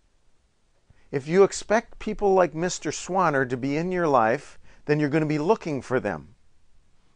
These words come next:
You're gonna be expecting them. And you're gonna be more likely to receive from them. Last spring, as we were preparing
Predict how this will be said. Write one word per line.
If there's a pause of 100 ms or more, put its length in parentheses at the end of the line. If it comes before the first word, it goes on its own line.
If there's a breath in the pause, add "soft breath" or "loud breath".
You're
gonna
be
expecting
them. (440 soft breath)
And
you're
gonna
be
more
likely
to
receive
from
them. (3500)
Last
spring, (1200)
as
we
were
preparing